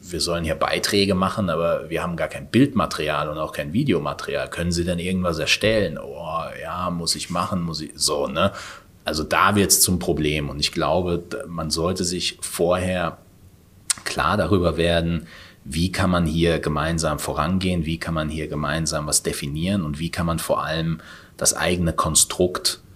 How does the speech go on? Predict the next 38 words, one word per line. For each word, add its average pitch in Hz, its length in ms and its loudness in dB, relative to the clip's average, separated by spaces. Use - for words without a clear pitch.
so 85 360 2
ausrichten, 85 960 2
dass - 200 2
es - 140 2
mit 78 140 -4
der 71 160 2
Agentur 80 800 -2
sich - 340 2
gegenseitig 76 720 0
befruchtet. - 600 -4
Und - 200 -8
wenn - 120 4
man 107 300 2
zu - 160 4
einem 82 280 -2
bestimmten - 520 0
Zeitpunkt 87 760 2
an 85 180 2
den 73 160 0
Punkt 92 260 4
kommt, 87 280 4
wo 82 80 6
man 78 180 2
vielleicht 80 360 4
sagt, 78 520 0
ähm, 73 440 -2
„Wir - 120 0
sind 143 220 6
aktuell 85 400 2
noch 76 160 -2
nicht 82 160 2
so - 180 4
weit, 73 280 2
mit 76 140 -2
einer - 100 -2
Agentur 73 460 2
zu - 180 4
arbeiten“, 92 580 0